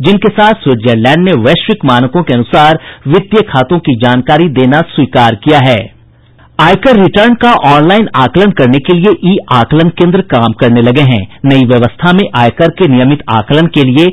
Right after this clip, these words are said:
करदाताओं को अधिकारियों से मिलने की जरूरत नहीं होगी। आयकर दाताओं की समस्याओं का समाधान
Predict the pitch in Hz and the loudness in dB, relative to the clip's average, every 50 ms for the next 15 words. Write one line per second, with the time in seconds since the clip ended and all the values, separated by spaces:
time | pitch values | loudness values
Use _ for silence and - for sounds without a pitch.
0 | - - - - - 180 185 180 160 151 156 151 151 - 190 208 214 208 220 185 | -4 -10 -20 -6 -2 -2 0 0 0 0 0 0 0 0 0 -2 0 0 0 2
1 | 156 123 127 - - 139 127 127 151 180 196 196 - 180 131 120 123 143 156 165 | 2 0 -2 -2 -2 0 0 2 2 0 0 0 0 0 2 2 2 2 0 0
2 | 160 - 185 175 135 120 131 127 123 147 147 - 131 127 135 131 120 127 139 139 | 0 0 -2 0 0 0 0 2 2 0 0 0 -2 0 0 0 2 2 0 0
3 | 120 123 110 95 - - - - - - 120 120 120 - - 151 131 113 120 117 | 0 0 -2 -2 -6 -10 -18 -16 -8 -4 -2 -2 -2 0 -2 -2 -2 0 -2 -2
4 | 117 - 160 185 180 - 190 - - 131 117 113 - - 160 151 151 - 131 120 | 0 0 -2 -2 -2 -2 -4 -2 -2 -2 -2 -2 -2 -2 -2 -2 0 -2 -2 -4
5 | 104 - 117 113 110 113 110 120 170 165 147 160 | -4 -2 -2 -2 0 -2 0 0 0 0 2 0